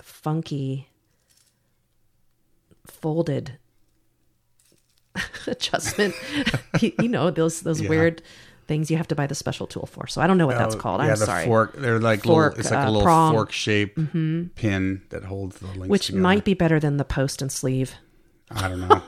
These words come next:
Speaker 2: They're, they're a pain to deal with 'cause you do need a special tool. Um, I mean, you can get 'em out without the tool, but you can also wreck 'em really easily if you don't have the tool. So.
Speaker 1: But it's a pretty safe way to, um, keep your band. Oh,
Speaker 2: Yeah.
Speaker 1: gosh, did I scratch
Speaker 2: Yeah.
Speaker 1: that?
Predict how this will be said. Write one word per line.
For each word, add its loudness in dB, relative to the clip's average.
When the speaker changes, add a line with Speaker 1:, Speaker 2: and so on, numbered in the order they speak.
Speaker 2:
They're, 2
they're 2
a 2
pain 0
to 2
deal 2
with 0
'cause -6
you -4
do -2
need 0
a -4
special -4
tool. -4
Um, -8
I -4
mean, 0
you -2
can 0
get 2
'em -2
out -2
without -6
the -14
tool, -8
but -8
you -10
can -12
also -10
wreck -8
'em -10
really -12
easily -12
if -14
you -10
don't -16
have -12
the -12
tool. -20
So. -20
Speaker 1:
But -4
it's -8
a -6
pretty -4
safe -4
way -2
to, -8
um, -16
keep -20
your -16
band. -14
Oh, -6
Speaker 2:
Yeah. -2
Speaker 1:
gosh, -6
did -10
I -8
scratch -12
Speaker 2:
Yeah. -4
Speaker 1:
that? -12